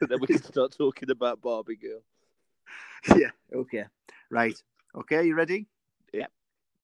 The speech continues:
Speaker 2: The Congo Wars break out in the nineties. The first Congo War takes place in Zaire, Zaire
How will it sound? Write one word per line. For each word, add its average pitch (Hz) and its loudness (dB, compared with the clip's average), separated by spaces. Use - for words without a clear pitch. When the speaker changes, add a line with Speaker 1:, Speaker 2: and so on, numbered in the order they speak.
Speaker 2:
The 107 0
Congo 143 6
Wars 131 -2
break 135 -4
out 135 -4
in 135 -14
the 131 -12
nineties. 135 -12
The 113 -20
first 147 -6
Congo 143 4
War 131 0
takes 127 -6
place 127 -6
in 120 -8
Zaire, 135 -4
Zaire 127 -4